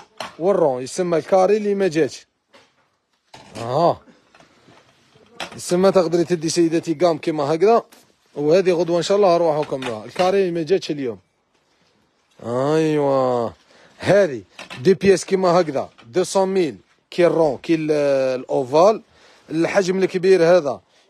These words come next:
يدير ميتين وعشرة آلاف للقطعة، والصغير تاعو بمية وثمانين ألف. هكذا. ال-، البورت كاطو تاعهم ميتين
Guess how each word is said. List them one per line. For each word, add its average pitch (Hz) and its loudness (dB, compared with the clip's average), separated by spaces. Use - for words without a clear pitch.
يدير 165 -2
ميتين 160 -8
وعشرة 175 2
آلاف 156 0
للقطعة، 165 0
والصغير 180 0
تاعو 202 4
بمية 190 0
وثمانين 190 -4
ألف. 120 -14
هكذا. 143 -4
ال-، 196 0
البورت 196 4
كاطو 196 2
تاعهم 135 -2
ميتين 175 -4